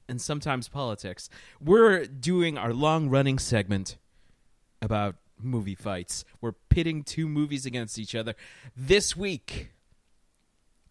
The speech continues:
two specific movies about assassins being exiled, men out of work, <laughs> unemployed, searching for a reason to keep on going. We're talking about In Bruges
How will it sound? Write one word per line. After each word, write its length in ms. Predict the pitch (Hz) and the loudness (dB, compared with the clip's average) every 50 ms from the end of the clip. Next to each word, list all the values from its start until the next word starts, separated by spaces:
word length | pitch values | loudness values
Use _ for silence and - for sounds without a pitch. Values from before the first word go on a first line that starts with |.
| _ _ _ - | _ _ _ -4
two 300 | - - 190 156 151 139 | 0 2 2 2 2 0
specific 800 | - - - - 139 127 - - 226 220 - - 120 104 - - | -2 -6 -8 -8 -8 -6 -6 -4 -4 -4 -4 -4 -8 -10 -8 -10
movies 580 | 110 107 98 101 104 104 98 - - - - - _ _ _ _ _ _ _ _ _ _ | -10 -10 -8 -8 -10 -10 -10 -12 -12 -14 -16 -20 _ _ _ _ _ _ _ _ _ _
about 280 | - 110 131 123 113 107 | -10 -6 -4 -4 -4 -4
assassins 640 | 113 - - 180 160 156 147 - 160 147 147 143 123 | -6 -6 -4 -2 -2 -2 -2 -4 -4 -4 -4 -6 -6
being 300 | 110 123 123 117 117 120 - | -4 -4 -4 -4 -6 -4 -4
exiled, 420 | 151 143 135 127 139 135 127 123 | -2 -2 -2 -2 -2 -2 -2 0
men 220 | 160 190 202 208 208 | 0 0 2 2 2
out 180 | 196 190 185 | 2 2 2
of 100 | 170 131 | 0 0
work, 380 | 131 135 135 131 127 - - - - - _ - - - _ _ _ _ _ _ _ _ _ _ _ - - | 0 2 2 2 0 -2 -8 -18 -18 -20 _ -20 -20 -20 _ _ _ _ _ _ _ _ _ _ _ -12 -10
<laughs> 60 | 135 - _ 117 - _ - 117 - _ 117 - _ - - - _ - | -10 -10 _ -14 -18 _ -16 -18 -16 _ -18 -18 _ -20 -20 -20 _ -4
unemployed, 800 | - 170 190 190 175 165 - - 127 117 113 113 110 104 101 117 - _ _ _ _ _ _ _ _ _ _ _ _ - - - _ _ _ _ - | -2 2 2 2 2 2 2 2 2 0 -4 -4 -4 -6 -8 -12 -18 _ _ _ _ _ _ _ _ _ _ _ _ -20 -20 -20 _ _ _ _ -14
searching 540 | - - - 156 143 - - 160 147 156 147 | -10 -2 0 0 0 0 0 -2 -4 -4 -4
for 200 | - 127 107 101 | -4 -4 -4 -4
a 40 | |
reason 340 | 104 110 127 131 131 139 143 | -2 -2 -2 -2 0 -2 -2
to 80 | 131 120 | -4 -4
keep 260 | - - 127 113 - | -6 -8 -8 -4 -2
on 220 | 127 123 123 123 | -2 -2 -2 -4
going. 280 | 117 117 107 101 104 104 | -4 -4 -4 -4 -4 -2
We're 120 | 127 160 156 | -2 -2 -2
talking 400 | - 151 135 123 - - 123 113 | 0 0 -2 -2 -2 -4 -8 -8
about 320 | 107 117 113 107 104 - - - - - - - - | -6 -4 -4 -4 -4 -6 -10 -16 -20 -20 -20 -8 -2
In 240 | - 180 190 190 170 | 0 2 2 2 2
Bruges 580 | 147 151 139 127 113 104 104 98 - - - | 4 4 4 4 2 0 -2 -4 -6 -8 -10